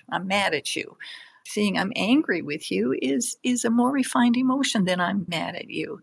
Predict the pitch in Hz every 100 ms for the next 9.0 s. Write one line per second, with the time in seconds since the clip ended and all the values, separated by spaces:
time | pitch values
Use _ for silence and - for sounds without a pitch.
0 | - - 269 247 247 226 226 233 233 240
1 | - - 302 202 208 - 196 185 185 180
2 | 170 - - 196 160 - 190 180 - 185
3 | - 226 262 277 302 254 - 202 220 254
4 | 262 247 226 214 214 185 185 196 - 170
5 | - - 185 165 - - 247 240 214 214
6 | 233 233 214 196 185 180 185 - 185 170
7 | 180 196 185 175 190 202 196 175 175 180
8 | 185 185 170 208 220 185 - - -